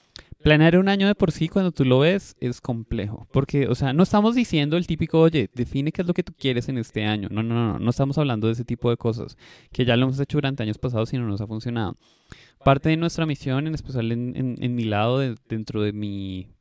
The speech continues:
llamémoslo así, expertise de simplificar y de alta productividad y demás, ha sido encontrar maneras simples en que nosotros podemos lograr cosas complejas. Cuando hablamos de planificar un año, estamos hablando de definir claramente cuáles son las metas que vamos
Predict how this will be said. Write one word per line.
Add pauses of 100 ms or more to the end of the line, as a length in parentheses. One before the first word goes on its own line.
(160)
llamémoslo
así,
expertise
de
simplificar
y
de
alta
productividad
y
demás, (640)
ha
sido
encontrar
maneras
simples
en
que
nosotros
podemos
lograr
cosas
complejas. (340)
Cuando
hablamos
de
planificar
un
año,
estamos
hablando
de
definir
claramente
cuáles
son
las
metas
que
vamos